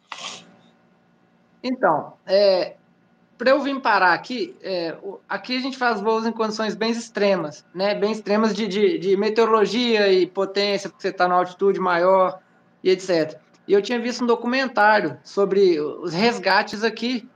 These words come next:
e me, isso me deu vontade de vir pra cá. Só que tinha uns pré-requisitos de experiência e tal, levou um tempo até eu conseguir chegar aqui. Eu conto no livro, né, como que eu virei, como que eu me tornei piloto, o que que eu tentei antes, aí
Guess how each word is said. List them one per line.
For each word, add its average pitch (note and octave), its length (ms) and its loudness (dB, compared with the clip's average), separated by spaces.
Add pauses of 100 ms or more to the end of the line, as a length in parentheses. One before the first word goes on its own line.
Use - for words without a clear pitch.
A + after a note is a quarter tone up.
(340)
e F#3+ 140 2
me, A3 200 0
isso A3+ 180 -4
me A#3 80 0
deu A3 140 2
vontade A3 380 0
de F#3 60 -8
vir G#3+ 140 -6
pra B3+ 200 -4
cá. F#3+ 300 0
Só - 160 -6
que F3 80 -16
tinha G3+ 140 -6
uns G3+ 80 -10
pré-requisitos G#3 600 -2
de G3 60 -8
experiência A#3 720 -2
e - 20 -8
tal, G3+ 160 2
levou G3+ 240 2
um C#4 60 -2
tempo G#3+ 280 -2
até G3+ 100 -4
eu F#3+ 60 0
conseguir G3 360 -2
chegar G3+ 320 -2
aqui. G#3 160 -2
Eu F3 100 2
conto C#4+ 320 0
no C#4+ 80 2
livro, F#3+ 320 4
né, G3 140 -2
como G#3+ 340 -6
que G#3 100 -10
eu F#3 140 0
virei, E3+ 560 -2 (400)
como G3 160 -2
que G3+ 80 2
eu A3+ 40 2
me G#3+ 100 0
tornei G#3+ 280 4
piloto, F4+ 480 -2
o A3+ 40 -6
que A3 120 -2
que G#3 80 -4
eu G3 80 -2
tentei F#3+ 380 -6
antes, G#3 400 -2
aí G3+ 340 2